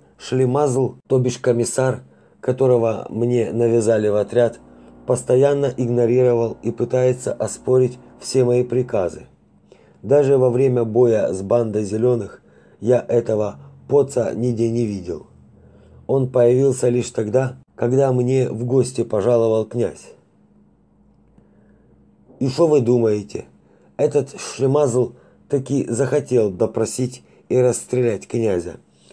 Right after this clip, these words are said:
только потому, что он анархист?»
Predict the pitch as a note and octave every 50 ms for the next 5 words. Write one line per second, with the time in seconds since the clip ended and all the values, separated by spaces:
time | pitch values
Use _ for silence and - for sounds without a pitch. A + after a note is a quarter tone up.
0 | _ _ - C#3 C3 B2+ B2+ B2 - A#2+ A#2+ - B2 C3 C#3+ D3+ C#3 B2+ - -
1 | - - - _ _ - - - C3 C3 C3 B2+ C3 - C3+ C3+ C#3 C#3 B2+ -
2 | - - - F2+ F2 - - - -